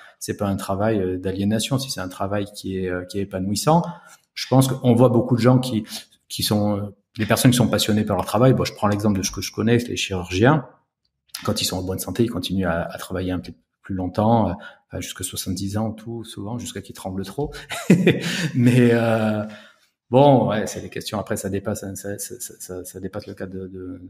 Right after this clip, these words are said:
de la médecine pour, pour aller sur la politique. Mais c'est vrai que, euh, la, une société en meilleure santé, je suis pas sûr que ce soit moins performant économiquement qu'une société, euh, euh, où on a des retraites plus courtes parce que les gens sont malades, quoi.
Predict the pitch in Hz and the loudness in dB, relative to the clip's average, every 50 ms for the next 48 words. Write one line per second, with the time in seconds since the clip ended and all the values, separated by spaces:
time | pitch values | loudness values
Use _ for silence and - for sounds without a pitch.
0 | 92 _ - 92 92 90 90 90 95 92 - - - 110 107 101 - - 95 - | -20 _ -16 -14 -12 -10 -10 -8 -8 -8 -8 -10 -8 -8 -10 -10 -10 -18 -20 -20
1 | - - 101 98 - - 101 101 - - 107 107 - - 147 143 - 107 95 - | -16 -14 -10 -10 -8 -6 -6 -6 -2 0 -2 -2 0 -2 -4 -2 0 -2 -2 2
2 | 110 107 113 127 139 135 139 131 107 101 101 98 98 98 95 95 101 98 98 95 | 2 4 6 8 6 6 6 2 2 4 4 4 2 2 0 -2 -4 -6 -10 -10
3 | - - - - _ _ _ _ _ 101 104 104 95 - - - - 123 120 - | -10 -12 -14 -18 _ _ _ _ _ -8 -6 -4 -4 -4 -8 -2 0 0 2 4
4 | - 156 131 - 160 147 - - 160 143 127 120 120 123 123 135 120 - - 113 | 4 4 6 6 2 2 4 6 8 8 10 10 8 8 8 8 6 4 2 0
5 | 110 - - 139 151 170 165 170 - - _ _ _ - - - 107 - 131 123 | -2 4 6 6 6 6 6 2 -2 -14 _ _ _ -14 -12 -10 0 4 4 4
6 | 127 - 151 147 - - - 117 110 110 107 107 - 110 - - 113 107 110 113 | 4 6 4 2 2 4 2 6 6 6 6 4 2 -2 0 2 4 4 4 4
7 | 113 113 110 - - - 110 110 120 117 113 - 117 110 107 101 101 - - 117 | 4 2 0 -2 0 -2 2 4 4 4 4 4 4 6 6 4 2 0 0 2
8 | 127 127 123 104 92 - - 95 - - 95 - - 107 110 113 107 101 98 92 | 2 2 0 -2 -6 -6 -8 -10 -8 -8 -8 -10 -6 -4 -2 -2 -2 -2 -2 -4
9 | - - - - _ _ _ - - 98 92 92 92 92 92 92 92 95 98 104 | -4 -8 -20 -20 _ _ _ -10 -4 -2 -2 -2 -2 -2 -2 -4 -4 -6 -8 -10
10 | - - _ _ _ - 123 101 101 98 98 101 92 101 98 - 107 104 - - | -12 -18 _ _ _ -10 -6 -4 -4 -2 -2 -4 -4 -4 -4 -6 -8 -10 -10 -14
11 | - 104 - - 127 123 - - 98 - - 104 101 98 104 101 - - 98 98 | -18 -18 -10 -8 -8 -8 -8 -10 -12 -10 -10 -10 -10 -8 -8 -10 -10 -10 -10 -12
12 | 95 98 104 - _ _ | -12 -12 -14 -18 _ _